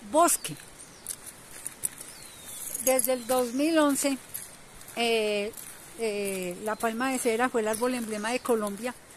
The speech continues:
Son las más altas del mundo. Tienen un promedio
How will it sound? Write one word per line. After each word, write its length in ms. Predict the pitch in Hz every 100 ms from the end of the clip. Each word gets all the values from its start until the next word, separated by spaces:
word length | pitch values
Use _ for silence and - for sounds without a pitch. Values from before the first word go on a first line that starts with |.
| - - - - -
Son 160 | 247
las 140 | 240 269
más 220 | 269 277
altas 340 | 269 - 285
del 160 | 254 240
mundo. 400 | 226 220 220 269 - - - - -
Tienen 340 | 247 240 269
un 120 | 277
promedio 760 | 269 277 285 277 269 277 277